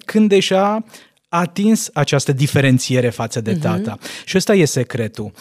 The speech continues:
Speaker 1: E ok să fim diferiți față de părinții noștri, însă de asemenea este important să conștientizăm când am bifat acest obiectiv, ca să putem să ne ducem energia și în altă parte.
Speaker 2: Gata, nu mai muncesc de mâine, <laughs> pentru că mi-am dat seama că eu muncesc foarte mult,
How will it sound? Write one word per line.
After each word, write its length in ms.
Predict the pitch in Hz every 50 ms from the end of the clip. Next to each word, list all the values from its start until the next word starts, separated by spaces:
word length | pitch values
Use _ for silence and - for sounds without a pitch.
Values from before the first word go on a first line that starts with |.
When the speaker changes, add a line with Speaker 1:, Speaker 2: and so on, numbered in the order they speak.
| - - - - _
Speaker 1:
E 420 | 135 135 135 139 135 135 139 139 -
ok 180 | 151 143 - - 165 185 220
să 140 | - 226
fim 180 | 190 - 170 151
diferiți 540 | 139 127 135 - - 135 127 127 135 - -
față 260 | - 131 117 - -
de 100 | 113 113
părinții 440 | 107 - 120 110 117 120 117 - 120
noștri, 500 | 110 110 110 110 - - - 127 160 214 226 - - - - -
însă 200 | 160 160 - 165
de 80 | 143 147
asemenea 280 | 143 - 185 185 196
este 160 | 190 - - 170
important 400 | 156 - 147 139 - 165 170 -
să 100 | - 156
conștientizăm 680 | - 156 143 - - 151 143 135 - 139 - 165 165 165
când 240 | - - 165 147
am 140 | 156 156 156 139
bifat 460 | 139 156 131 - - 156 151 143 156
acest 320 | 127 110 - 113 - -
obiectiv, 540 | 117 104 101 110 107 - - - 143 175 165 - - - -
ca 100 | _ 160
să 140 | 156 - 170
putem 360 | 151 - 156 - - 165 180
să 140 | 185 - 180
ne 100 | 160 156
ducem 280 | 139 165 165 - 170 160
energia 400 | 156 151 147 135 - 151 151 143
și 120 | - -
în 60 | 139
altă 260 | 131 123 120 117 123 107
parte. 460 | - - 101 95 85 - - - _ _
Speaker 2:
Gata, 300 | - 214 156 - - 151
nu 120 | 165 202 202
mai 160 | 165 139 131
muncesc 360 | 131 127 123 - 147 147 143
de 80 | 151 147 143
mâine, 260 | 147 147 147 175 156 -
<laughs> 60 | 220
pentru 180 | 220 - -
că 100 | - 233 214
mi-am 180 | 208 202 98
dat 120 | - 220 233
seama 260 | - 214 208 220 214
că 100 | - 196
eu 140 | 185 196 214
muncesc 340 | 233 226 - - 220 214 -
foarte 280 | 208 208 196 - 196
mult, 300 | 165 131 139 160 175 -